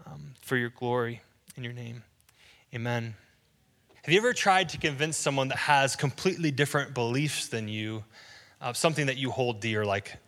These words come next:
a certain moral or a certain standard that you have? It's very difficult, is it not?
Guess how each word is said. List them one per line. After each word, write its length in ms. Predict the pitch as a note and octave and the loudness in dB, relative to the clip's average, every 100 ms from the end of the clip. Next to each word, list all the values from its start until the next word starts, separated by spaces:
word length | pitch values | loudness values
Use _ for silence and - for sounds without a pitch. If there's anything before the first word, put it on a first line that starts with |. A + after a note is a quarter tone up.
| C3 C3 | -12 -10
a 340 | C3+ B2+ C3 | -8 -4 -4
certain 320 | - D#3+ C3 A2 | -2 -2 -2 -4
moral 580 | G#2 G#2 G#2 F#2+ G2+ A2+ | -2 0 0 0 -4 -2
or 80 | A#2 | -2
a 60 | |
certain 260 | - C#3+ A#2+ | 0 -2 -2
standard 540 | - - A2 G#2+ G#2 | -4 -2 -2 -4 -6
that 140 | G#2 G#2+ | -8 -10
you 100 | F#2+ | -12
have? 320 | - - - - _ _ _ - - - | -12 -12 -18 -20 _ _ _ -20 -20 -6
It's 120 | D#3+ | -4
very 280 | C#3+ G3 G#3 | 6 8 8
difficult, 500 | F3 F3 C#3+ G#2+ - | 6 2 -4 -8 -8
is 120 | B2+ | -8
it 80 | B2 | -6
not? 240 | A#2+ B2 | -4 -4